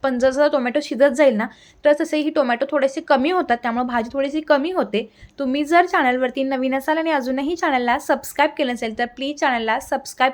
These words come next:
करून त्या पुढील बेल बटनला क्लिक करायला पण विसरू नका, म्हणजे माझे व्हिडिओ आले की त्याचे नोटिफिकेशन सर्वात आधी तुम्हाला बघायला मिळतील. तर आता बघा, ही भाजी चांगली मी दोन मिनटं चांगली परतवून घेतली. तर आता ह्यामध्ये मी चवीनुसार मीठ घालणार आहे आणि टोमॅटो थोडेसे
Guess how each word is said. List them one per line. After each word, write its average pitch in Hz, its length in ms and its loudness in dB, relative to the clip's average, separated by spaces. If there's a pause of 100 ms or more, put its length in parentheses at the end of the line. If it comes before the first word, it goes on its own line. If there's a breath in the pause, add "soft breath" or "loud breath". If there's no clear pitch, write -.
करून 247 240 0
त्या 247 220 2
पुढील 294 240 -4
बेल 277 160 2
बटनला 220 420 -2
क्लिक 262 320 -10
करायला 254 220 0
पण 262 180 -6
विसरू 254 280 -6
नका, 240 260 -2 (400 loud breath)
म्हणजे 277 240 0
माझे 269 240 0
व्हिडिओ 277 360 2
आले 311 160 4
की 285 80 -4
त्याचे 262 160 -2
नोटिफिकेशन 254 760 0 (320 loud breath)
सर्वात 262 400 4
आधी 262 120 0
तुम्हाला 233 300 2
बघायला 370 320 4
मिळतील. 214 420 0 (140)
तर 247 40 -4
आता 240 220 0
बघा, 330 220 2
ही 330 140 0
भाजी 269 280 0
चांगली 247 360 0
मी 269 140 0
दोन 240 240 2
मिनटं 254 200 0
चांगली 254 320 0
परतवून 247 460 0
घेतली. 277 340 0 (380 loud breath)
तर 262 60 -4
आता 254 280 0
ह्यामध्ये 311 380 2
मी 247 200 0
चवीनुसार 269 680 0
मीठ 294 240 2
घालणार 240 360 2
आहे - 360 -8
आणि 226 200 -6
टोमॅटो 254 420 0
थोडेसे 294 380 -2